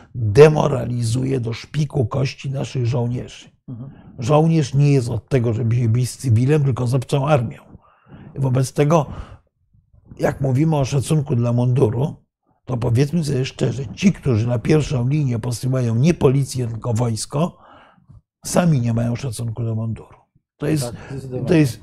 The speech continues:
Speaker 1: jedna podstawowa rzecz. Naprawdę tego nie wolno robić. To jest, z kolei opisy zachodnich dziennikarzy mówią, że to pchanie tych uchodźców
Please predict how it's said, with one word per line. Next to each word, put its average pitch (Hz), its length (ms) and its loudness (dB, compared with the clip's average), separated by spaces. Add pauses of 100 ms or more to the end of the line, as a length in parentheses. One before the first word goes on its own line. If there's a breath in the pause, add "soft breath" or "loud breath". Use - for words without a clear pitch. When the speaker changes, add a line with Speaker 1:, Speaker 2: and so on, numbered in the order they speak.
Speaker 1:
jedna 170 520 6
podstawowa 139 760 0
rzecz. - 280 -6
Naprawdę 147 460 2
tego 143 260 4
nie 139 180 6
wolno 135 400 2
robić. 135 340 2
To 123 120 -6
jest, 131 280 -4 (1700 loud breath)
z - 100 -6
kolei 170 380 4
opisy 180 560 2
zachodnich 147 500 2
dziennikarzy 131 640 0
mówią, 147 360 2
że 156 160 0 (380 loud breath)
to 180 120 8
pchanie 202 680 4
tych 131 240 2
uchodźców 131 840 -2